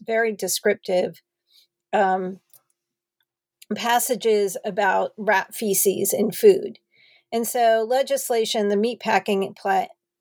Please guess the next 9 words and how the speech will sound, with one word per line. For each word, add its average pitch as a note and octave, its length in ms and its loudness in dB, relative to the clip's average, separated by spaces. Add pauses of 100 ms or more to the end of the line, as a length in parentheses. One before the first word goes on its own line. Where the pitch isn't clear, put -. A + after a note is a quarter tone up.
(160)
Meatpacking G#3+ 840 0
Act F#3 520 -2 (440)
was A3 280 0
supposed A#3 460 0
to A3 320 2 (500)
allow G#3 440 0
consumers G#3 840 -2
to G#3 240 2
feel, F#3+ 840 -4